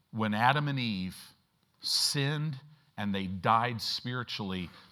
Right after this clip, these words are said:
And we saw that they become self-aware, selfishness, self-centeredness. They took on the very nature of Satan, right? When people are just like, "You know what?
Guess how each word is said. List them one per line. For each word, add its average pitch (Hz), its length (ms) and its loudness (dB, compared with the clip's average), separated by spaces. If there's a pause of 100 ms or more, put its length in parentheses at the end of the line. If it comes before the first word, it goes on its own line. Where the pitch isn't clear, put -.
(260)
And 113 160 0
we 104 160 0
saw 170 560 4
that 110 220 -6
they 113 100 -2
become 98 440 -2
self-aware, 117 1000 0 (480)
selfishness, 143 920 0
self-centeredness. 123 1000 -2 (280)
They 107 200 -4 (100)
took 175 400 -2
on 147 400 2
the 110 100 -2
very 107 400 -2
nature 104 920 -2 (480)
of 104 120 -6
Satan, 85 560 -6 (1120)
right? 95 340 -2 (1080)
When 120 180 0
people 185 360 0
are 135 100 4
just 120 240 -4
like, - 180 0
"You 139 60 0
know 143 100 0
what? 139 180 2